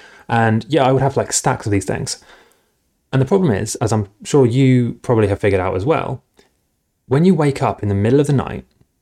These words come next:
it's often dark, cold, you know, maybe you're half asleep, you're not fully awake. When you try and actually write a dream down in that state,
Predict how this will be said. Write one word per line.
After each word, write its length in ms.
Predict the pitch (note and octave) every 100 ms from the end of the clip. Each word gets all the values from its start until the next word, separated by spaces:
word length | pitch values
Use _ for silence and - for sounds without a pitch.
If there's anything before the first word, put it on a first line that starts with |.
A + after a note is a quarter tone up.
| _
it's 180 | - -
often 520 | C3+ - C3+ A#2+ A2+ -
dark, 480 | F#2+ G2+ - - - _ _ _ -
cold, 540 | - G#2 G#2 G#2 - _ -
you 100 | G#2+
know, 140 | G2+
maybe 260 | G#2 G#2+ G#2
you're 140 | G#2+
half 240 | - B2
asleep, 460 | B2+ - B2 A#2 - _ _ _ _ _ _ -
you're 520 | A2 A2+ A2 G#2+ - _ _
not 280 | B2 C3+ -
fully 260 | - C3+ B2+
awake. 540 | G#2 G2+ - - - _ _ _
When 140 | D3
you 120 | F3+ F#3+
try 240 | - E3
and 100 | C#3+
actually 220 | C3 C3
write 280 | A#2 C3 B2+
a 40 |
dream 280 | G#2 C3 B2
down 300 | A2+ D3+ B2+
in 80 | G2
that 180 | G2+ G2
state, 580 | - - - - -